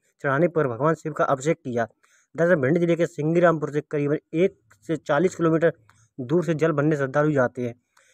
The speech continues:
ऐसे में पैदल आने वाले एक से दो रात, एक दिन दो रात लगता है। इतनी दू-, दूरी तय करने के बाद भगवान शिव जी पर जल चढ़ाने पर कई भक्त लोगों की मन्नत मांगते हैं,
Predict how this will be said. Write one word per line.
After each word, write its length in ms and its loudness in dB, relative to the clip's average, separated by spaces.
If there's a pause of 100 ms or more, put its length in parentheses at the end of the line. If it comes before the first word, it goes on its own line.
(200)
ऐसे 260 0
में 120 2
पैदल 240 4
आने 180 6
वाले 240 6
एक 180 -2
से 100 -10
दो 160 4
रात, 240 6
एक 180 0
दिन 140 0
दो 100 2
रात 200 4
लगता 320 -2
है। 80 -2 (440)
इतनी 220 0
दू-, 140 0
दूरी 320 2
तय 180 2
करने 180 0
के 60 6
बाद 120 6
भगवान 320 0
शिव 180 -2
जी 100 0
पर 120 -2
जल 200 -2
चढ़ाने 280 2
पर 120 -4 (440)
कई 100 2
भक्त 240 -2
लोगों 180 6
की 60 4
मन्नत 360 4
मांगते 320 -2
हैं, 220 -6